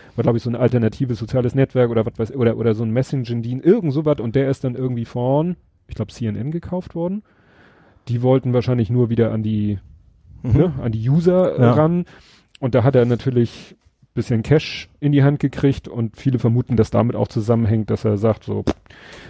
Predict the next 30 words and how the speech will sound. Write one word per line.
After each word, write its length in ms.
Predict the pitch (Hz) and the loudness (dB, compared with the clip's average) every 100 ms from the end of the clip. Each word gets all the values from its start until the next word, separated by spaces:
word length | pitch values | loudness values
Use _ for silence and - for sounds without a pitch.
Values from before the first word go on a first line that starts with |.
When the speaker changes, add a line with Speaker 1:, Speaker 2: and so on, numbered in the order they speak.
| - - _ _ - | -20 -20 _ _ 2
Speaker 1:
"Na, 240 | 123 107 | 2 2
jetzt 160 | - 113 | -2 -4
brauche 280 | 113 120 127 | 0 2 2
ich 100 | 135 | 0
auch 80 | 117 | -2
diesen 280 | 120 110 | -2 -2
Vlog 200 | 107 127 | 0 2
nicht 140 | 147 120 | 2 2
mehr 100 | 127 | 2
machen", 220 | 127 127 | 2 4
weil 80 | 120 | 4
das 160 | 120 | 2
ist 140 | 120 - | 0 -4
für 180 | 123 117 | -2 2
solche 260 | 117 110 | 2 2
Leute 260 | 131 127 131 | 4 4 4
natürlich 400 | 123 - 131 113 | 0 -2 -4 -2
auch, 200 | 117 120 | -2 -2
äh, 400 | 123 110 110 113 117 123 123 123 131 | 0 0 0 -4 -6 -10 -12 -14 -12
Einkun-, 420 | - 131 - 120 127 | 0 2 2 -4 -4
äh, 320 | 127 123 104 120 | -8 -8 -8 -2
also 180 | 131 131 | 0 0
echtes 260 | - 113 | 0 0
Einkommen. 380 | 127 131 120 104 | 2 2 2 2
Speaker 2:
Klar. 260 | 123 92 - - | 2 2 -2 -4
Speaker 1:
Also 200 | 113 110 | -2 2
der 160 | 113 | 2
hatte 160 | 107 120 | 2 2
dann 260 | 110 110 117 | 0 -2 -2
irgendwie, 500 | 120 113 110 110 | -2 -2 -2 -2